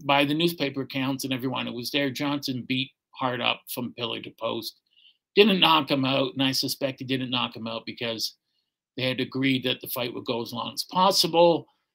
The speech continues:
And Johnson also, you know, when he fought, if he knocked a guy out that was a crowd favorite,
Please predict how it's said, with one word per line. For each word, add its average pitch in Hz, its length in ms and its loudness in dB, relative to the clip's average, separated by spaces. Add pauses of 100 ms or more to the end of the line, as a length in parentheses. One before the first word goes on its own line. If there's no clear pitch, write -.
(280)
And 123 500 0 (1600)
Johnson 143 420 -2
also, 135 480 -2
you 131 100 -8
know, 120 100 -6
when 120 140 -4
he 120 80 -4
fought, 175 300 2
if 165 100 -4
he 131 60 -4
knocked 123 260 0
a 127 40 -6
guy 120 220 -2
out 120 180 0
that 120 120 -6
was 120 140 -10
a 120 60 -6
crowd 123 300 -6
favorite, 135 480 -2